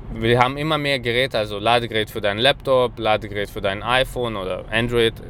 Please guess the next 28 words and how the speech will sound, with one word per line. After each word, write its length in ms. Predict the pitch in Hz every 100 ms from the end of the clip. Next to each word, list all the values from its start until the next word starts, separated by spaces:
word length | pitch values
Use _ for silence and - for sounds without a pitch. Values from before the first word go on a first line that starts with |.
| -
auch 200 | 107 120
immer. 280 | 117 117 117 - - - - -
Äh, 200 | 113 110
f-, 280 | - - - - - -
Ladegerät 580 | 113 123 131 113 113 110
für 120 | 110
deine 400 | 104 98 98 101 - 98 101
Watch, 420 | 123 156 - 135
wenn 180 | 127 131
du 100 | 127
eine 280 | 123 123 123
hast. 240 | 123 127
Also 180 | 113 110 107 -
für 80 | -
alles, 400 | 120 143 185 -
was 160 | 147 139
irgendwie 320 | 135 135 127
geladen 360 | 113 117 120 110
werden 180 | 101
kann, 160 | 110 120 - - -
sollte 320 | - 123 127
ein 120 | 123 110
Ladegerät 540 | 113 123 113 107 107
in 100 | 107
deiner 280 | 101 101 98
Tasche 280 | 101 - 104
sein. 200 | 92 98 - - - - - - - - - - -
Klar, 520 | - 123 151 160 156